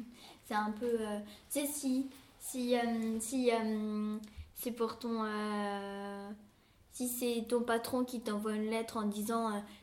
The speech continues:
Demain, tu dois me préparer une présentation parce qu'on m'a invité de tel pays, machin, et il faut que ça soit machin. »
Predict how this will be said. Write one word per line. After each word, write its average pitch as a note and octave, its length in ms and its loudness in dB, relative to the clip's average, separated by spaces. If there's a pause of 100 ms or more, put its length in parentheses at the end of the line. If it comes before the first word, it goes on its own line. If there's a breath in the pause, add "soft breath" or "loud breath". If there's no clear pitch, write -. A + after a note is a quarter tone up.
Demain, B3+ 380 4
tu B3+ 120 -2
dois A3+ 180 0
me A3 80 0
préparer A3+ 420 -2
une A3 120 -2
présentation G#3+ 840 -2
parce A3 220 -4
qu'on G#3 120 -10
m'a G3 400 -6
invité G#3+ 340 -4
de G#3+ 140 -4
tel G#3 240 -4
pays, G#3+ 320 -2
machin, G3+ 500 -4
et A#3 100 0
il G#3 140 0
faut G#3+ 260 -6
que G#3 100 -8
ça G3+ 180 -6
soit G3+ 180 -8
machin. » F#3+ 420 -6